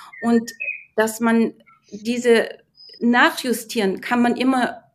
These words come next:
noch, aber dass man diese wichtigen Eckpunkte letzten Endes festlegt, um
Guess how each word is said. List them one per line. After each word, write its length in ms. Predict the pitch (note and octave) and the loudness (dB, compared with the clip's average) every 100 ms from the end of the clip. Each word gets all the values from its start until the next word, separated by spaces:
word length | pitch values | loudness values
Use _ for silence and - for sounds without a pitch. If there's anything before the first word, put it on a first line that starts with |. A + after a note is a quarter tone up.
| _ - | _ -2
noch, 260 | F#3 D#3+ | 0 0
aber 160 | - G#3 | 0 0
dass 220 | A#3+ A#3+ | 0 -2
man 140 | B3+ B3 | -6 -6
diese 340 | B3 C4 A3+ | -6 -4 -2
wichtigen 540 | D#4 - D4+ D4 B3 | -2 -2 -8 -6 -4
Eckpunkte 580 | A3+ B3 - - A#3+ F#3+ | -4 -4 -6 -2 -2 -2
letzten 400 | F#3 F#3 - - | -4 -6 -8 -8
Endes 440 | B3+ F#3+ F#3 - - - | -2 -2 -2 -10 -18 -16
festlegt, 760 | - G3+ G3+ G3+ A3 B3+ B3+ - - - - - D4+ - | -4 -2 -2 -2 2 2 0 -12 -20 -20 -20 -20 -20 -8
um 440 | A#3 A#3+ A#3+ A#3 | 0 4 4 4